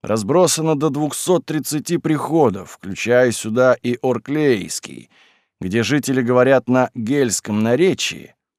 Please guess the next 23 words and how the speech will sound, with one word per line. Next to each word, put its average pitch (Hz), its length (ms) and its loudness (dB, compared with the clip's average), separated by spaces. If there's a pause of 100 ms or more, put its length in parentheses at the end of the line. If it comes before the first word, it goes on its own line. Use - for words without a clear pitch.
(220)
и - 60 -6
отличаются 147 760 4
грубостью 123 640 2
нравов. 123 540 2 (1040)
Теперь, 208 400 2
джентльмены, 120 760 2
предположим, 151 760 0
что 147 440 0
в - 120 -20
каждом 127 480 2
приходе 123 720 -4 (560)
состоит 170 500 2
средним 180 460 0
числом 160 580 2
по 170 220 4
восьмисот 170 800 0
душ — 123 480 -2 (540)
не 104 100 -2
считая 123 460 2
детей 139 460 0
ниже 139 360 4
девятилетнего 117 840 0
возраста. 101 720 -8